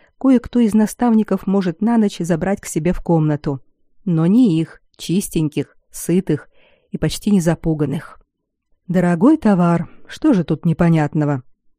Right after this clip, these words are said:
Время от времени кто-то из счастливчиков навсегда пропадал – и когда Лучано исполнилось десять, из их компании остались только он, да еще две девочки, настоящие красотки.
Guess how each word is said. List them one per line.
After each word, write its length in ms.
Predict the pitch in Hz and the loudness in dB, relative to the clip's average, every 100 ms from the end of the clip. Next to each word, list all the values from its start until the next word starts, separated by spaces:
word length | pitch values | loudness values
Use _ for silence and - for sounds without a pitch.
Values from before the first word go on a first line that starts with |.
| _ _ _ _ _ _ _ | _ _ _ _ _ _ _
Время 340 | 190 233 226 | 2 6 4
от 80 | 233 | 4
времени 380 | 220 240 220 220 | 2 2 4 2
кто-то 340 | - 214 - | 0 -2 0
из 80 | 185 | -2
счастливчиков 880 | - 170 - 175 - 160 165 165 - | 0 -6 -2 -2 -2 -2 -2 -2 -4
навсегда 500 | 156 - 151 147 156 | -6 -4 -4 0 -2
пропадал – 720 | - 156 156 151 151 147 131 _ - _ _ - _ _ - | 0 -2 0 0 0 -2 -4 _ -20 _ _ -20 _ _ -4
и 60 | |
когда 280 | 180 170 165 | -2 0 2
Лучано 500 | 175 - 180 160 156 | 2 0 0 2 0
исполнилось 640 | 156 - 175 160 151 151 | -2 0 2 2 0 -2
десять, 600 | 139 180 247 254 240 - _ | 0 0 2 0 -2 -10 _
из 180 | 165 143 | -8 -2
их 160 | 240 | -4
компании 600 | - 226 208 214 208 196 - | 0 0 2 2 2 2 -2
остались 640 | 165 - 175 165 160 - | -6 -4 -2 0 -2 -2
только 300 | 160 156 - | -4 -2 -2
он, 320 | 156 254 240 - _ _ _ | 0 4 2 0 _ _ _
да 100 | 226 | 0
еще 260 | 277 - 240 | 0 2 0
две 200 | 190 185 | 0 0
девочки, 640 | 147 151 147 - 156 135 - _ _ | 0 0 -2 -4 -4 -6 -8 _ _
настоящие 640 | 165 - 151 165 - 196 | -6 -2 -2 -2 -2 -4
красотки. 680 | 160 160 151 156 151 - 139 | -2 -4 -4 -4 -4 -6 -14